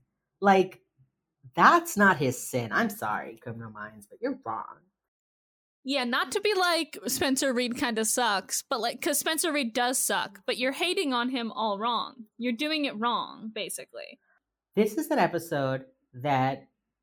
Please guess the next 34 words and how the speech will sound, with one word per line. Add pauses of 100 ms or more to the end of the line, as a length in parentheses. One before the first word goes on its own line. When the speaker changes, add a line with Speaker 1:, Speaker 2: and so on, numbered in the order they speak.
(200)
Speaker 1:
when
I
think
about
it,
I'm
like,
"Ugh, (100)
Spencer,
blah,
blah,
blah." (300)
But
actually
rewatching
it, (800)
I'm
not
as
upset
with
Spencer
as
I (800)
remember
being. (560)
Speaker 2:
Yeah. (180)
Speaker 1:
You
know,
I
feel
bad
for
him.